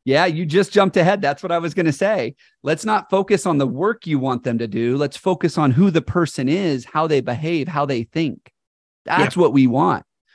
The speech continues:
Speaker 1: What is your ideal employee? We call it the core fit profile. Putting together a core fit profile.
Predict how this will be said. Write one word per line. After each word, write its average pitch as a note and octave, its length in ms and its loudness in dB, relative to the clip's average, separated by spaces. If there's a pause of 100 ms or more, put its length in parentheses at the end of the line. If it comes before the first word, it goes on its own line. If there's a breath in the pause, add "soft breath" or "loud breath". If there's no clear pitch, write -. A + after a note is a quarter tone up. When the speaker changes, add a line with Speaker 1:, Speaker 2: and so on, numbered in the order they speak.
(240 soft breath)
Speaker 1:
What D#3 280 4
is G3+ 200 0
your F3 140 2
ideal D3 340 2
employee? F3 280 -2
We D3+ 120 -4
call G#3 180 0
it G3+ 80 -4
the D#3+ 60 -8
core D#3+ 240 -4
fit C#3+ 300 -2 (140)
profile. G#2+ 640 -2 (340)
Putting A#3+ 300 4
together D#3+ 400 4
a C3+ 120 -2
core C#3 340 0
fit - 280 -2
profile. B2 540 -4